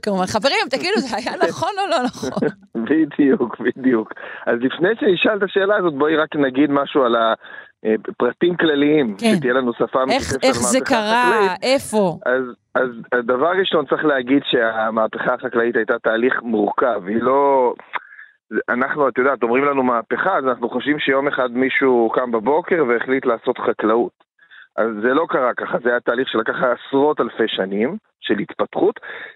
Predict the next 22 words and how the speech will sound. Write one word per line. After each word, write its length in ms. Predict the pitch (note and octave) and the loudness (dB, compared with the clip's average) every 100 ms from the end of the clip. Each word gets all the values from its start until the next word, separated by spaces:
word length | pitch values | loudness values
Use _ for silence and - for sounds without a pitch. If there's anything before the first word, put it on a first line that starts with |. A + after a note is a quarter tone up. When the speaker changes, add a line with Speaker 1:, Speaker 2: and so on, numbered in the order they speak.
| - | -8
Speaker 2:
וגם 520 | G#3 A3+ A3+ B3+ A3+ | -4 0 0 0 0
עוד 180 | D#3+ F3+ | 2 2
דבר 260 | A3+ G#3+ G3+ | 2 2 2
מעניין 340 | F3 E3+ F#3 | 2 2 2
להגיד, 360 | D3+ D3 C#3 B2+ | 0 2 2 2
אנחנו 540 | C3 D3 C#3 B2+ A#2+ | -2 0 2 2 2
אומרים, 500 | A2 F#3 E3 D#3 G#2+ - _ _ | 0 0 0 0 -4 -10 _ _
את 60 | - | 0
יודעת, 260 | A2 G#2+ G#2 | 0 0 -2
אומרים 280 | G#2 A#2+ | 0 0
בערך 200 | G#2+ A#2 G#2 | 2 0 -2
עשרת 360 | - C3 C#3+ C#3 | -4 -2 0 -2
אלפים, 300 | B2 A2+ G2 | -2 -2 -2
חמש 280 | A2 C3+ | 0 -2
עשרה 140 | - C3+ | 0 0
אלף 160 | A#2+ | 0
שנה, 320 | - G#2+ G#2 G2 - - - - | 0 0 0 -2 -8 -16 -14 -2
אבל 140 | A2+ A#2 | 0 0
צריך 140 | D3 | 2
להגיד 360 | D#3+ D3+ A#3 G#3 | 0 2 0 0
שהדבר 720 | - F#3 A#2+ A#2+ G#2+ D#3 G#3+ | -2 -2 -4 -4 -2 0 2
העיקרי 800 | G3 D3 - C3+ C3 F3+ E3 | 0 -2 -2 -2 2 4 4